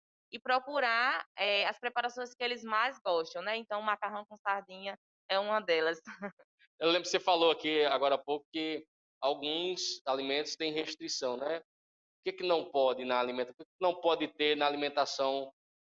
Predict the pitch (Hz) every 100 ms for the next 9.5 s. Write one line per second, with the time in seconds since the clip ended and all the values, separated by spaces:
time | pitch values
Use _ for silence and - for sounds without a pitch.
0 | _ 127 139 131 131 135 135 135 127 127
1 | 131 127 123 127 123 127 120 - 120 120
2 | 120 117 - 98 92 _ _ - 190 185
3 | - 254 269 247 247 233 214 214 202 -
4 | - 180 190 170 - 190 202 190 180 180
5 | 175 - 180 175 - 160 160 156 160 180
6 | 185 180 185 196 180 185 - 180 202 -
7 | 208 180 202 202 202 202 190 214 208 -
8 | 208 202 185 185 185 185 - 185 208 254
9 | 240 240 214 190